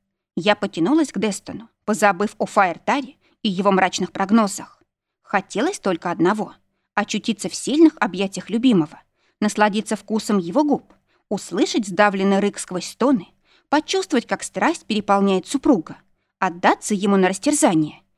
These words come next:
этому безжалостному хищнику. «Мой вулкан!» Отстранившись на секунду, он самодовольно ухмыльнулся и начал срывать с себя одежду.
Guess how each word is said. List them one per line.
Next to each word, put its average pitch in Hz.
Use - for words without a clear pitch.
этому 202
безжалостному 180
хищнику. -
«Мой 202
вулкан!» 202
Отстранившись 196
на 202
секунду, 165
он 208
самодовольно 196
ухмыльнулся 185
и 320
начал 339
срывать 190
с -
себя 175
одежду. 190